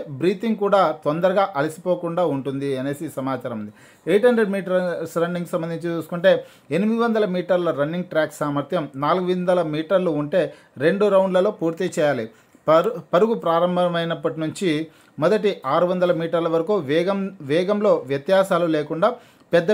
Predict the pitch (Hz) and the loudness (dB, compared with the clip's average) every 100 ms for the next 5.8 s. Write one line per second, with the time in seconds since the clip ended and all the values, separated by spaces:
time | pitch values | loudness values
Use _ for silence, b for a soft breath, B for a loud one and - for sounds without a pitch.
0 | 208 185 190 156 151 165 160 - 175 143 | 0 2 2 2 2 2 2 0 0 0
1 | 151 160 160 220 - 175 214 226 170 165 | 0 0 0 0 -2 -2 2 2 2 0
2 | 180 185 180 175 165 156 175 175 139 123 | 0 2 2 0 -4 0 0 2 -2 -2
3 | 160 160 220 208 160 151 - 190 - 156 | -6 -4 -2 -2 -2 -4 -2 -4 -2 -2
4 | 160 165 165 180 262 B B B - 127 | -2 -4 -4 -4 -4 B B B -8 0
5 | 185 202 190 170 143 151 143 | 2 2 -2 -2 -2 -2 0